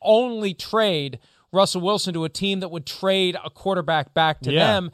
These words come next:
Speaker 2: right.
Speaker 1: is a little, it's a little bit goofy because there are other ways to fill your need.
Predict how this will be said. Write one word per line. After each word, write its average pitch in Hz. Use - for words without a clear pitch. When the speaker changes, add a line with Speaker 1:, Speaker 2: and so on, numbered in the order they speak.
Speaker 2:
right. 120
Speaker 1:
is 175
a 233
little, 285
it's 226
a 269
little 320
bit 220
goofy 220
because 202
there 226
are 240
other 240
ways 226
to 208
fill 214
your 175
need. 185